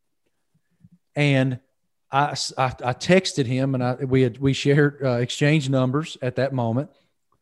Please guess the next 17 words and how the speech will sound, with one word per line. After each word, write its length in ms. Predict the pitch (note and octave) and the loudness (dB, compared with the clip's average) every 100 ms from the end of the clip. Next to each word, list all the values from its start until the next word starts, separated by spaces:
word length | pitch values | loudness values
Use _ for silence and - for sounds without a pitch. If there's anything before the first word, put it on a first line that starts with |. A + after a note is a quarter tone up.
| _ _ _ | _ _ _
Two 180 | - D#3+ | 2 6
days 260 | D#3 D#3 | 6 6
later, 300 | D3 E3 D#3 B2+ | 4 4 4 2
I 80 | |
texted 340 | B2 D#3 D3 - | 2 0 0 -2
him, 120 | B2 | -2
"Hey, 300 | A#2 C3 G#2 - _ _ _ _ _ _ _ - | 0 0 -2 -8 _ _ _ _ _ _ _ -6
um, 320 | B2 A#2 A2+ - | -2 -2 -4 -6
how 240 | - D3+ | 2 4
do 100 | D#3+ | 6
I 80 | D#3 | 6
get 200 | C#3 D3 | 4 2
one 200 | C3+ C3+ | 2 0
of 60 | B2 | 2
those 220 | A#2+ A#2 | 0 0
sun 300 | - C#3 B2+ | 0 0 0
hats?" 560 | A2+ A2 G#2+ - - | 0 -2 -6 -10 -16